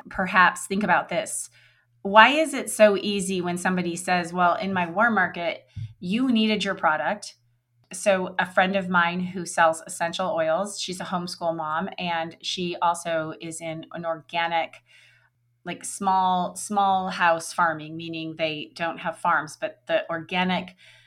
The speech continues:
homeschool group is, they're learning all about sustainable soil. So she's like, "It's so easy with these friends of mine when I'm in person to talk about the oils," because guess what? She already has a connected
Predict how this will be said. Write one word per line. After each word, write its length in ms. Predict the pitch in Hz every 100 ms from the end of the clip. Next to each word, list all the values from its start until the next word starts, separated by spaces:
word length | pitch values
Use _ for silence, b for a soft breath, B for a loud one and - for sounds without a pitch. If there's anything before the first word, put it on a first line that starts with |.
| b -
homeschool 520 | 202 190 185 185 165
group 340 | 165 160 156 -
is, 360 | 165 160 - -
they're 340 | 165 160 156 - -
learning 360 | 180 170 165
all 140 | 160 156
about 200 | 151 -
sustainable 560 | 160 - 165 160 156
soil. 520 | 196 180 180 131 - _ _ _ _ _ _
So 180 | - 214
she's 200 | 214 220
like, 140 | 233 226
"It's 140 | 226
so 200 | 262 277
easy 520 | 240 254 262 208 175
with 180 | 175 185
these 200 | 185 180
friends 320 | 202 240 277
of 140 | 214 180
mine 440 | 170 165 175 180 B B -
when 140 | 214
I'm 180 | 202 196
in 120 | 185
person 560 | 180 254 - 190 180 180 B B
to 100 | 226
talk 300 | 220 208 208
about 240 | 214 180 175
the 120 | -
oils," 580 | 226 262 - - - - _ _ _ _
because 520 | 233 226 - 226 233 220
guess 300 | 240 233 254
what? 280 | 226 - - _ _
She 380 | - - 254 254 226
already 420 | 233 247 247 220
has 300 | 202 214 208
a 80 | 196
connected 1040 | - 185 180 175 196 - 220 202 190 180